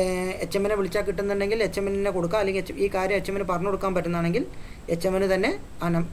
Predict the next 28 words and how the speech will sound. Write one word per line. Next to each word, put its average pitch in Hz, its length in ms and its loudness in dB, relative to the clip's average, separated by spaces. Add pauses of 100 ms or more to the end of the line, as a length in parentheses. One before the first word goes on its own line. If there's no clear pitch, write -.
പേരും 185 280 4 (260)
അദ്ദേഹത്തിൻ്റെ 170 380 2
ഫോൺ 156 180 -2
നമ്പറും 170 260 0
കൊടുക്കാം, 160 280 0 (400)
അല്ലെങ്കിൽ 180 280 2 (100)
പി 170 160 -4
എസ് 170 140 -2
ഐ 185 80 -2
ടി 185 100 -4
സിയുടെ 196 200 -4
പേരും 170 320 -2
ഫോൺ 165 200 0
നമ്പറും, 170 260 0
അല്ലെങ്കിൽ 160 300 0
ഐ - 100 2
ടി 190 100 2
കോർഡിനേറ്ററുടെ 190 460 0
പേരും 175 300 2
ഫോൺ 156 180 -2
നമ്പറും 160 240 -2
കൊടുക്കുന്നതായിരിക്കും 151 480 -2
നന്നായിരിക്കുക. 139 420 0 (600)
കാരണം, 165 240 2 (580)
ഏഹ്, 170 400 2 (180)
ഈ 208 40 2 (120)
ക-, 180 180 0 (240)
ക-, 170 280 4